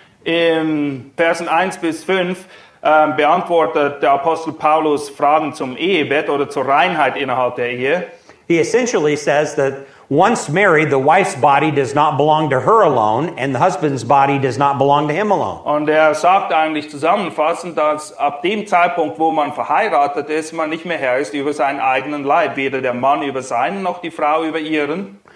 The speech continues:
Speaker 2: Now our bodies belong to somebody else.
Speaker 1: Sondern unsere Leiber selbst gehören jetzt dem anderen.
Speaker 2: Our spouse owns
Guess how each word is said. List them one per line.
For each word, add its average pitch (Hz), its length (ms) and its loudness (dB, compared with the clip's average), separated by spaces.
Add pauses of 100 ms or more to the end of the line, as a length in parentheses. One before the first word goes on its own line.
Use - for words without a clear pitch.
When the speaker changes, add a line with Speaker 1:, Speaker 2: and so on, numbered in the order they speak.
(160)
Speaker 2:
Now 160 380 4
our 143 60 4
bodies 156 440 2
belong 147 400 2
to 135 60 -2
somebody 135 480 -2
else. - 320 2
Speaker 1:
Sondern 165 320 -2
unsere 165 340 -2
Leiber 165 500 2
selbst 196 440 -2
gehören 151 420 0
jetzt 131 240 -4
dem 165 160 -8
anderen. 151 480 -2 (460)
Speaker 2:
Our 139 200 6
spouse - 920 2
owns 151 640 2